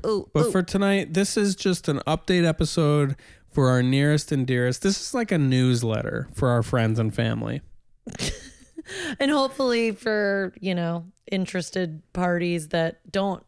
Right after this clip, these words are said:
Speaker 1: actually know us, but we're becoming friends and family.
Speaker 2: Yeah, this is your another newsletter episode.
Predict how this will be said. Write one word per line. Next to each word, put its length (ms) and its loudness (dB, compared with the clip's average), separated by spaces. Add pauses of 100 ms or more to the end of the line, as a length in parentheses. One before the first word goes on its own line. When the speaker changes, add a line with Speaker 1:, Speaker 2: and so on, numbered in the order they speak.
Speaker 1:
actually 400 -6
know 200 -4
us, 100 -10
but 120 -12
we're 160 -8
becoming 640 -8
friends 340 -8
and 240 -10
family. 720 -12
Speaker 2:
Yeah, 280 4
this 260 2
is 80 2
your 240 4
another 280 4
newsletter 600 4
episode. 500 -4